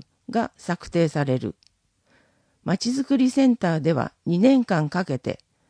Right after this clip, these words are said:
帝京公園の遊具等の状況や利用実態等の調査を行っているが、担当課が違うため、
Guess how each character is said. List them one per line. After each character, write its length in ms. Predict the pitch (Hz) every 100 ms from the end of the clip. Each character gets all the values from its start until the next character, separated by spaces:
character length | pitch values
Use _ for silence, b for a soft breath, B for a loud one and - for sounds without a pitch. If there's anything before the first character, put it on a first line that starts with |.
| _ _ _ -
帝 240 | 233 254
京 240 | 262 269
公 280 | - 262 247
園 220 | 190 151
の 260 | 139 117 - -
遊 260 | 220 269 247
具 160 | 170
等 260 | - 196 165
の 160 | 139
状 220 | 127 147 180
況 320 | - 170 156
や 240 | 147 - _ _ _ _
利 140 | 170 202
用 200 | 262 254
実 220 | 240 -
態 220 | 240 233
等 240 | - 240 214
の 160 | 143
調 240 | - 220 185
査 240 | - 135 - _ _ -
を 220 | 220 - -
行 200 | 214 214 208
っ 80 | 196
て 140 | -
い 100 | 175
る 120 | 160
が、 180 | 135 - - _ _ _ _ _ -
担 240 | 226 247
当 220 | - 254
課 160 | 233 220
が 80 | 208
違 160 | - 190 202
う 80 | 190
た 160 | 180
め、 240 | 160 147